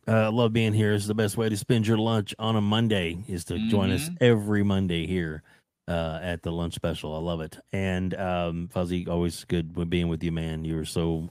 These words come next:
Speaker 1: awesome and have such good input. Um, I'm basically, uh,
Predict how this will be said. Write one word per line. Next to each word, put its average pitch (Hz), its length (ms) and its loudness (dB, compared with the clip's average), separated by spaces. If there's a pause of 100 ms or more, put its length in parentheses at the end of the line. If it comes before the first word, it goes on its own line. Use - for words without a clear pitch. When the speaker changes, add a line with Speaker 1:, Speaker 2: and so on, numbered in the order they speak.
(200)
Speaker 1:
awesome 82 360 -2
and 80 120 -2
have 80 140 -4
such 85 240 0
good 82 160 4
input. 80 420 2 (380)
Um, 92 400 2
I'm 110 400 2
basically, 113 760 4
uh, 98 320 0